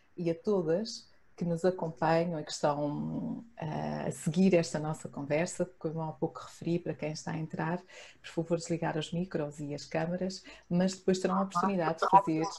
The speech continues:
as questões no final do, eh, a meio do nosso evento.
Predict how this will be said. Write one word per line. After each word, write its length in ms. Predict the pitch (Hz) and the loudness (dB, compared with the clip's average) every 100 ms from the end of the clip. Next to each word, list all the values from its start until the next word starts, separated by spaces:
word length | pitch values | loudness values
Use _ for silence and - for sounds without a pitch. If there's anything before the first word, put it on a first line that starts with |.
| - | -8
as 160 | 165 165 | -6 -6
questões 640 | - - 156 151 156 - - | -6 -10 -6 -6 -6 -8 -4
no 220 | 180 190 | -2 -2
final 600 | 190 165 151 147 147 151 - | -2 -6 -4 -2 -4 -6 -10
do, 500 | 147 151 147 143 143 - - | -10 -2 -2 -2 -4 -12 -8
eh, 640 | 147 143 143 139 139 147 151 160 170 - _ _ | -4 -2 -2 -4 -6 -8 -8 -8 -10 -14 _ _
a 40 | 190 | 2
meio 320 | 190 170 165 - _ _ _ | 4 2 -4 -10 _ _ _
do 80 | 151 | -8
nosso 340 | 147 147 - | -6 -8 -8
evento. 400 | - - - - | -8 -10 -12 -20